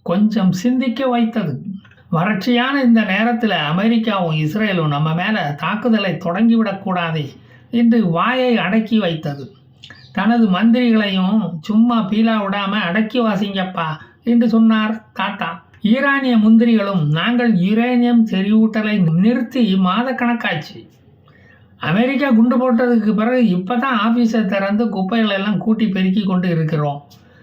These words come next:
செறிவூட்டல் என்ற பேச்சுக்கே இங்கு இடமில்லை" என்று பம்மாத்து காட்டினார்கள் அங்குள்ள மந்திரிகள். சூரியனின் அதிகப்படியான வெப்பத்திற்கு ஆளானதால் ஈரானின் தரை நீரை உறிஞ்சும் தன்மையை இழந்துவிட்டது.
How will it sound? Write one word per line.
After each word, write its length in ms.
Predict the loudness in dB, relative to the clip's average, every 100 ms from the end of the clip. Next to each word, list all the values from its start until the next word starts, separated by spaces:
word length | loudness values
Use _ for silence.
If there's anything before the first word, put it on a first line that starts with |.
| -12 -2
செறிவூட்டல் 600 | 0 0 0 -2 0 0
என்ற 220 | 0 0
பேச்சுக்கே 800 | -2 -4 -2 -2 -2 -2 -2 0
இங்கு 200 | 2 2
இடமில்லை" 680 | 0 -2 -2 -2 -2 -4 -8 -16 -16 -4
என்று 320 | 0 2 0
பம்மாத்து 720 | 0 -2 0 -2 -4 -4 -4
காட்டினார்கள் 840 | -4 -4 -2 -2 -4 -6 -8 -10 -8
அங்குள்ள 520 | 0 2 2 0 0
மந்திரிகள். 680 | 0 0 -2 -4 -4 -8 -12 -18 -20 -20 -20 -20 -20 -20
சூரியனின் 640 | -8 -4 -2 0 2 4 4
அதிகப்படியான 800 | 2 2 2 2 0 0 0 -2
வெப்பத்திற்கு 880 | -2 -4 -6 -4 -4 -4 -8 -10 -16 -10
ஆளானதால் 880 | -4 -2 0 -2 -2 -2 -2 -2 0
ஈரானின் 560 | 0 0 2 0 0
தரை 500 | 0 -2 -2 -4 -8 -12 -10 -2
நீரை 420 | 0 2 2 2
உறிஞ்சும் 540 | 4 4 4 4 4
தன்மையை 580 | 2 0 -2 -2 0 0
இழந்துவிட்டது. 800 | 0 -2 -2 -4 -6 -12 -12